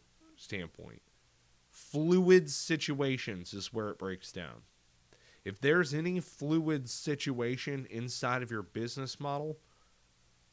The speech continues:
it can, it can break down. From a leadership standpoint,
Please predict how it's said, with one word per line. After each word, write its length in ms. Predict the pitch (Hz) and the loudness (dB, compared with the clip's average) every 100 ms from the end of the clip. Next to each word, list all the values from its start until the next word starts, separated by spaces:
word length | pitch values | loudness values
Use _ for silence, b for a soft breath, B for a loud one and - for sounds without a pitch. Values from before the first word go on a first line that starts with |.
| _ _ | _ _
it 160 | 120 120 | -2 -2
can, 140 | 127 123 | -2 -6
it 180 | 117 120 | -4 -4
can 140 | 120 | -6
break 340 | 104 101 92 - | -6 -4 -6 -8
down. 220 | 76 - - _ | -14 -14 -20 _
From 240 | - 160 147 | -4 0 0
a 20 | |
leadership 720 | 127 151 175 170 - 160 156 | 0 0 2 0 0 -4 -4
standpoint, 840 | - - 131 131 135 - 139 139 | -8 -6 -6 -6 -8 -6 -6 -6